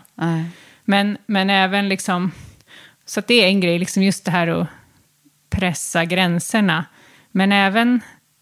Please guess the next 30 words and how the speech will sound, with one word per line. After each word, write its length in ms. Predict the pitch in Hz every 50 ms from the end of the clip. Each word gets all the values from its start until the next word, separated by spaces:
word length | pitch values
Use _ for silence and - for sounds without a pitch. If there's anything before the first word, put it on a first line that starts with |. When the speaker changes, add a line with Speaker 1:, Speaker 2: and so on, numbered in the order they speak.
| _
Speaker 2:
när 160 | - 202 190 190
man 200 | 185 180 180 175
tränar 580 | - - 208 208 202 185 175 175 190 220 254 262
en 200 | 254 233 214 196
sån 360 | - - 180 160 160 170 165
idrott 520 | 165 156 151 151 165 170 160 - - - - _ _ _ - - - - - _ _ _ _ - - - - -
så 240 | - - - 240 202
är 180 | 175 170 175
det 80 | 175 180 180
ju 180 | 175 170 170 165 - - - - - - _ _
extremt 1160 | - - - 220 - - - - - 214 220 233 220 202 190 165 156 156 - - - - - _ _ _ _ _ _ _ _ _ _ _ _ _ _
jobbiga 840 | - 190 175 190 170 156 151 143 175 165 160 160 160 156 160 156 156 - - _ _ _ _ _
träningspass. 800 | - - 190 165 156 165 175 - - 208 165 170 - - - - -
Speaker 1:
Mm. 420 | - 180 170 160 156 147 143 139 135 135 _ _ _ _ _ _ _ -
Speaker 2:
Så 120 | - -
ett, 480 | 202 - 214 196 - - - - - - _ _
till 180 | - - 202 180
exempel, 460 | 180 - - 170 165 170 170 - 185
pass 340 | 175 - - 175 160 - -
som 160 | - 175 165
vi 80 | 170 170
körde 340 | - - 175 165 165 175 175
som 180 | - 190 185
var 200 | 165 160 156 160
brutalt, 680 | 180 180 175 180 180 - - - 202 175 156 160 - _
det 100 | - 196
var 120 | 180 175 160
att 180 | 160 160 -
man 140 | - 165 175
kör 300 | - - 180 170 165 -